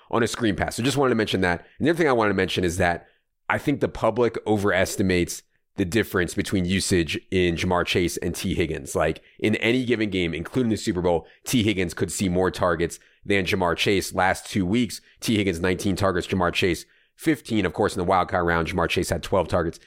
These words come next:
T just four. But again, like, public is gonna be all over Ja'Marr Chase. I think D F S players and fantasy players know that T is really not that far behind, and dude is a baller.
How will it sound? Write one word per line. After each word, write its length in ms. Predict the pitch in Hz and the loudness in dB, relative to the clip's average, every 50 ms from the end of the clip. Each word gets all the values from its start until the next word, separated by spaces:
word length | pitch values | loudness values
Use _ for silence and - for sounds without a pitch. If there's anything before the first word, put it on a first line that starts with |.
| - - - - _ _ | -20 -20 -20 -20 _ _
T 200 | - - 143 131 | -4 -2 0 0
just 200 | 101 98 90 - | 2 0 -2 -2
four. 320 | - - 127 120 110 92 82 | -2 0 2 2 4 4 2
But 240 | 80 87 85 - - | 0 -2 -2 -2 -2
again, 380 | 95 90 113 104 87 80 80 80 | -2 0 0 0 0 -2 -4 -4
like, 280 | 80 78 78 - - _ _ _ _ _ _ - - _ | -4 -4 -4 -6 -8 _ _ _ _ _ _ -20 -18 _
public 300 | - 147 147 139 131 - | -2 0 0 0 0 -4
is 80 | 117 95 | -4 -2
gonna 140 | 85 107 95 | -2 -2 0
be 100 | 95 98 | 2 2
all 220 | 90 98 95 95 | 2 4 4 4
over 380 | 95 92 87 90 87 82 - - _ _ _ | 2 2 2 2 0 0 -2 -6 _ _ _
Ja'Marr 280 | - - 110 101 92 85 | -4 0 0 2 2 0
Chase. 460 | - - 107 92 87 82 - - - _ _ - | 2 0 0 2 0 0 -4 -6 -8 _ _ -2
I 80 | - | 0
think 160 | 107 107 87 | 0 0 0
D 100 | 80 107 | 0 0
F 120 | 101 90 - | 0 2 2
S 160 | 101 92 - | 0 0 0
players 220 | - 98 92 87 | 0 0 2 2
and 80 | 80 - | 0 0
fantasy 200 | 107 98 85 - | 0 -2 0 0
players 240 | 98 90 82 - - | 0 0 0 0 0
know 160 | 95 92 90 | 0 0 2
that 160 | 80 80 - | 0 -2 -2
T 280 | - - - 113 98 85 | -4 -4 -2 0 0 0
is 160 | 78 78 90 | 0 -2 -2
really 360 | 85 98 98 90 80 73 - _ _ - | 0 2 2 2 0 -2 -6 _ _ -6
not 440 | - 92 95 98 95 92 90 80 - | -2 0 2 2 2 2 0 -2 0
that 180 | 87 85 82 | 0 0 0
far 220 | - - 92 82 82 | 0 2 2 2 2
behind, 400 | 82 80 - 90 85 82 82 80 | 0 -2 -2 0 0 0 0 -2
and 100 | 80 78 | -2 0
dude 160 | 87 87 85 | 0 0 2
is 100 | 80 76 | 2 0
a 40 | 82 | -2
baller. 420 | 73 82 82 82 80 80 80 78 | 0 0 2 2 2 0 -2 -2